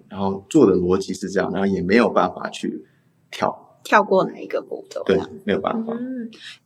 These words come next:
Speaker 2: 但我觉得这样听下来，就是感觉你事前功课要做很多啊。可是说实话，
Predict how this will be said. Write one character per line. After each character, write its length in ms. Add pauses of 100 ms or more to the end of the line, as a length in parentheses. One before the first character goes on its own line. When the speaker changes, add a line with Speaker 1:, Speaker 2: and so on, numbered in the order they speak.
(240)
Speaker 2:
但 140
我 140
觉 100
得 100
这 80
样 80
听 240
下 220
来， 160
就 60
是 240 (200)
感 140
觉 60
你 80
事 180
前 160
功 100
课 80
要 80
做 200
很 140
多 200
啊。 140
可 100
是 140
说 320
实 280
话， 320